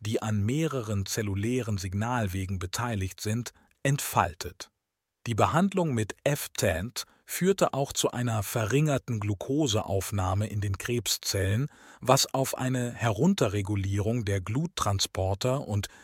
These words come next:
wichtiger glykolytischer Enzyme zurückzuführen ist. Da am Prozess der Tumorentstehung eine Reihe von Genen und Proteinen beteiligt sind, die verschiedene Zellsignalwege verändern, zeigen Medikamente,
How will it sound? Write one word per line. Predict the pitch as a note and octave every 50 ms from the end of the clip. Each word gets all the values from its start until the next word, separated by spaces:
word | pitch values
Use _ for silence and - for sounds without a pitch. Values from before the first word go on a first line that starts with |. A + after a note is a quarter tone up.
| - -
wichtiger | - F2+ F2+ D3+ F3 - - - D3 A#2+ A2 A#2 A2 G2
glykolytischer | F#2 G#2+ B2 A#2 - - A2 G#2+ A#2 C#3+ D3+ - - A2+ - - A2+ G#2+
Enzyme | - A2+ G#2+ G2 - - - E3 D#3+ C3+ A2 F#2+
zurückzuführen | - - A2 F#2+ G2 F2 - - E2+ E2 - - G2 F2+ D#2 A1
ist. | G1+ - - - - - - _ _ _ _ _ _ _ _ _ _ _ _ -
Da | A2 A#2 C3+ D#3 -
am | C3+ C3+ B2+
Prozess | - - C3+ G#2+ - - - F3+ G3 G3 - - -
der | - G#2+ G2 F#2
Tumorentstehung | - - - G#2+ G2+ G2+ A#2 C#3 D3+ - - G#2+ G2 - - - - G2 G2 F#2+ G2+ G#2+ B2 -
eine | - G2 G#2+ G#2 G2+ F#2
Reihe | F#2 G2 A2+ B2 B2 A#2
von | - - A2 G2 F#2+ F2
Genen | F2+ G2+ A2 B2 C3 C3 A#2 G#2+ G#2+
und | - - A2 G2 -
Proteinen | - - A2+ G#2+ - A#2+ - - C#3 C3+ D3 C3 G#2 F#2+ F#2
beteiligt | F2+ F#2+ - - A2+ B2 B2 G#2 G2 F#2+ - -
sind, | - G2+ G2+ A2 B2 A2 - - - - - - - - - -
die | A#2+ B2 A#2+
verschiedene | - - B2+ A2+ - - F3+ F#3 G3 F3 E3 C#3+ A2
Zellsignalwege | - - - D3 C#3+ D3+ C#3+ A2 G#2+ G#2 - G#2 G#2+ G#2+ G#2+ G#2+ G#2+ F#2+ G2+ A2 A2 G2+ G#2
verändern, | - - A2+ - - A2+ A2 A2 G#2+ G#2 A2 A2+ B2 C3 -
zeigen | - - A2 G#2+ G#2+ G2 A2 G#2
Medikamente, | G#2 G#2 G2+ F#2+ - G2 F#2+ G2 G#2+ A#2 B2+ B2+ - - A#2+ A2